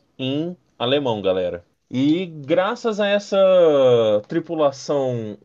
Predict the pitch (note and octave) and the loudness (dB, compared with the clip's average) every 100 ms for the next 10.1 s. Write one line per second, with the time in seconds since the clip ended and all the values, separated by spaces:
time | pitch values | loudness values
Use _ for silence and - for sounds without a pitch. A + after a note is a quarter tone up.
0 | - C3+ B2+ D3 C#3+ C#3+ B2+ C3 B2 C#3 | -18 -14 -4 -4 -4 -6 -6 -8 -8 -8
1 | D3 C#3 D3+ D3+ E3 E3 D3+ D3+ D3 - | -4 -4 -2 0 -2 -2 -4 -6 -8 -16
2 | B2+ C#3+ E3+ F3 E3+ C#3 C3+ C#3 B2+ A2+ | -8 -2 0 0 -2 0 0 0 -2 0
3 | A#2 A#2 A2+ G#2 A#2+ B2+ C3 C3 - B2 | 2 2 -2 -2 -2 -2 -2 -4 -6 -2
4 | A#2+ B2+ B2+ C#3 B2+ A#2+ C3 B2+ C3 B2+ | 0 -2 -4 -6 -4 0 0 0 -4 -8
5 | B2+ C3 C3+ C#3 C3+ - - - D#3 E3 | -6 -2 2 2 -2 -16 -10 -2 0 -2
6 | D#3+ - F#3 G#2+ F#2 _ D3+ G#3 G#3 F#3+ | -6 -8 -8 -8 -10 _ -4 -4 0 0
7 | F#3 D#3+ D3 D#3+ D#3 C3 F3 G#3 F3+ E3 | -2 0 2 4 2 -2 -6 -2 -2 0
8 | D#3+ C3+ C#3 D3 D3+ D#3 D3+ - A#2 F3+ | 0 -2 -2 0 2 0 -2 -10 -8 -8
9 | - E3 D3 D3 C3 C3 C#3 C#3 C3 - | -4 -4 -4 0 4 4 4 0 -4 -12